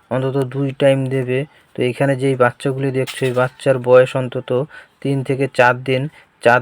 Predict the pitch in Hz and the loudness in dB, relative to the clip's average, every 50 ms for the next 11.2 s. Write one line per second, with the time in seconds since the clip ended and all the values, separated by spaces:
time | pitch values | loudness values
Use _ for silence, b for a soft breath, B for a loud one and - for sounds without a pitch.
0 | 127 127 135 139 139 139 135 131 127 127 127 - 143 135 131 123 135 _ b b | 0 -2 -2 0 0 0 0 2 0 0 0 2 2 2 2 2 0 _ b b
1 | b b b b 117 123 127 135 135 131 131 131 131 127 131 - - 131 131 131 | b b b b -4 -2 -2 -2 -2 -2 -4 -4 -8 -10 -10 0 4 6 6 6
2 | 131 127 131 127 135 139 135 135 131 - - 135 135 131 131 131 139 143 - b | 6 0 -4 -2 0 0 0 0 -2 -4 -4 -6 -2 2 2 2 2 2 -2 b
3 | b b b b _ _ - - - 135 135 135 127 135 131 139 135 131 127 - | b b b b _ _ -10 -2 2 4 4 4 4 4 0 0 2 2 2 2
4 | 131 135 135 127 135 135 135 135 127 - - 131 127 135 135 131 127 135 131 135 | 2 0 0 0 0 2 2 2 0 -2 -2 2 4 6 4 4 2 -2 -4 -4
5 | 127 127 131 127 123 147 - b b b b b - 127 123 127 127 135 139 135 | -2 -2 -2 -2 -2 -4 -8 b b b b b -10 -6 -4 -2 -2 -2 -2 -2
6 | - 139 139 147 160 B B B B - 120 123 127 123 - - - 143 135 - | 0 0 0 0 -2 B B B B -4 2 2 2 2 2 0 0 0 0 0
7 | - 139 135 - 139 135 139 156 - - - - - - - 113 113 120 127 - | -2 -4 -2 0 0 0 0 -2 -4 -10 -20 -20 -10 -4 0 2 4 4 2 2
8 | - - 131 131 131 127 123 127 135 139 - 139 135 135 135 123 - 127 120 - | 2 4 4 6 6 6 4 4 2 -2 -2 0 2 2 2 4 4 2 2 2
9 | 143 143 143 135 127 139 135 135 139 131 131 131 131 - 127 127 123 135 135 135 | 0 0 0 0 2 0 2 2 2 4 4 4 4 4 4 4 4 4 4 2
10 | 139 - - 139 143 143 139 127 131 131 135 - - - - - - - - - | 2 2 2 2 4 4 4 4 4 2 0 0 -2 -4 -6 -6 -6 -8 -8 -8
11 | - 123 123 123 | -4 0 2 2